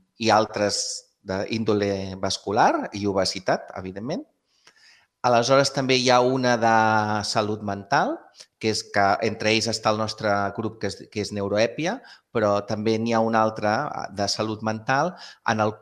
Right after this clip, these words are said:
qual també s'estudia, per exemple, em, malalties psiquiàtriques i factors genètics que afecten aquestes malalties psiquiàtriques, no? En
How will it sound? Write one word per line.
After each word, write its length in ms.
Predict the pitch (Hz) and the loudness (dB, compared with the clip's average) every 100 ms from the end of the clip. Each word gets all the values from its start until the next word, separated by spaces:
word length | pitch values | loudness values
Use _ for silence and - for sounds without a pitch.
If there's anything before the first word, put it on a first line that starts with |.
| - | 0
qual 340 | 131 127 135 | 4 6 4
també 240 | 127 113 113 | -2 -2 -2
s'estudia, 640 | 120 - - 113 117 123 | -4 -8 -8 -4 -2 0
per 140 | 123 | -2
exemple, 500 | 107 113 120 120 131 131 143 - _ 117 | -2 -4 -4 -2 0 2 0 -4 _ -4
em, 760 | 107 104 101 101 101 101 101 - - _ _ | 0 2 2 0 -2 -6 -10 -14 -20 _ _
malalties 760 | 117 110 107 107 107 131 135 - | -4 2 4 4 2 -2 0 -2
psiquiàtriques 840 | 120 - 127 135 - 120 123 135 127 | -6 -2 2 2 -2 -4 0 0 0
i 60 | |
factors 400 | 113 107 - 110 | -4 -6 -4 -4
genètics 580 | 110 107 110 - 127 - - | -2 -2 -4 -6 -8 -8 -6
que 80 | |
afecten 460 | 101 - 101 - 120 | -6 -6 -6 -4 -6
aquestes 400 | 110 104 - 104 | -6 -8 -8 -6
malalties 500 | 107 104 101 101 98 | -4 -2 -4 -6 -6
psiquiàtriques, 600 | 104 - 87 - - 85 101 | -8 -8 -10 -10 -16 -14 -6
no? 140 | |
En 100 | 139 | -6